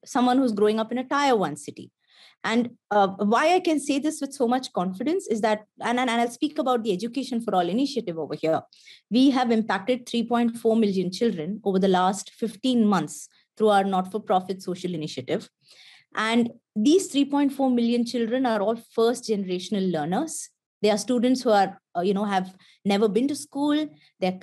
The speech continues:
they've dropped out, right? So the, the, the impact is huge. This is their primary mode of learning. Half of them are girls. So if you see what technology does,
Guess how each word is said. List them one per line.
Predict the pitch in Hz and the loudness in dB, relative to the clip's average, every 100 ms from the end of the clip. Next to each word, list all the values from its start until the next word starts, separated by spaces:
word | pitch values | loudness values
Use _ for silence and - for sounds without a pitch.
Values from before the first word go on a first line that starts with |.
| - | -4
they've | 190 185 170 | 0 0 0
dropped | 190 170 - | -2 0 -2
out, | 240 285 302 302 - _ _ _ - | 2 2 2 -2 -16 _ _ _ -2
right? | 196 311 | 0 -2
So | - 330 - - | -2 -4 -4 -6
the, | 233 254 | -6 -4
the, | 226 247 | -6 -4
the | 240 254 | 0 2
impact | 262 330 370 349 | 2 0 -2 -2
is | 285 - | -4 0
huge. | 269 202 - | 0 0 -2
This | - 220 | -8 -6
is | 269 | 0
their | 277 | -2
primary | 277 262 277 302 | 0 0 2 2
mode | 254 226 | 2 2
of | 196 208 | 0 -2
learning. | 214 202 - _ _ _ _ _ | -2 -2 -4 _ _ _ _ _
Half | - 294 - | 0 0 2
of | 359 269 | -2 0
them | 262 | 0
are | 202 | 0
girls. | 185 175 151 123 - - _ _ _ - - | -2 -4 -6 -8 -16 -18 _ _ _ -20 -14
So | - 294 | 0 2
if | 294 294 - | 2 2 2
you | |
see | 392 - 370 | 2 4 6
what | 370 320 302 | 6 4 0
technology | - 254 277 294 240 214 | 0 2 2 2 0 -2
does, | 185 180 - - - | 0 -2 -2 -8 -14